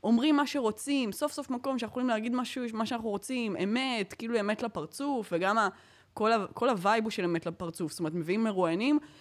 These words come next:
ואומרים להם את מה שחושבים, בפנים, ולא, לא, וגם רונן אומר בכתבה, "אה, אנחנו לא באים אנשים עם, אה, חליפות,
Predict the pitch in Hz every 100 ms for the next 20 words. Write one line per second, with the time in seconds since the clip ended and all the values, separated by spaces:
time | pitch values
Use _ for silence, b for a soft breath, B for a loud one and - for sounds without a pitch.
0 | B 175 202 277 349 339 294 285 262 262
1 | 233 233 262 214 190 202 269 311 311 254
2 | 208 214 262 285 277 262 254 B B B
3 | 240 254 165 170 190 185 190 185 175 170
4 | 214 233 226 226 226 190 190 214 214 B
5 | B - 175 165 - 175 185 254 262 247
6 | 220 185 175 208 226 180 170 - 220 214
7 | 175 B B 196 190 170 156 165 156 -
8 | 240 254 226 180 -